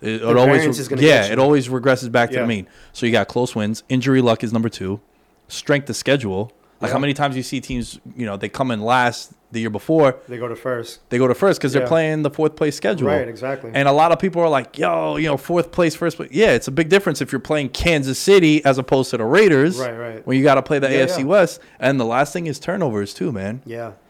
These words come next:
Speaker 1: Yeah, you don't win the turnover battle, it's, it's gonna be hard to win.
Speaker 2: And it's also something where it's,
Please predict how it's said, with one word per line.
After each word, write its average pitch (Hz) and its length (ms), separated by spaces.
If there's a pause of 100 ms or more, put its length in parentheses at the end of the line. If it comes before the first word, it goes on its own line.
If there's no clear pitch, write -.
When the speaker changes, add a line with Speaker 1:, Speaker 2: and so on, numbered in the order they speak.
(300)
Speaker 1:
Yeah, 147 140
you 139 100
don't 156 140
win 156 100
the 139 80
turnover 139 400
battle, 127 380
it's, 113 120
it's - 120
gonna 135 140
be 117 60
hard 117 200
to 110 100
win. 117 80
Speaker 2:
And 131 100
it's 127 160
also 151 240
something 143 520
where 113 200
it's, 101 240